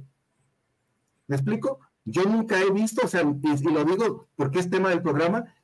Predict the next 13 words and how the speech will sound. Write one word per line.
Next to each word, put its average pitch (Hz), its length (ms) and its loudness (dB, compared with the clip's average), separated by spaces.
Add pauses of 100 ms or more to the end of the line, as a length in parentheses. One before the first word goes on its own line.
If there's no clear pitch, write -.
(100)
yo 151 180 0
no 202 120 2
vi 180 120 2
la 214 120 0
metodología 139 680 0
de 190 120 2
la, 135 160 -2
la 135 120 -2
vitrina 139 320 0
metodológica 147 720 0
del 135 140 0
primer 135 240 0
levantamiento 147 680 0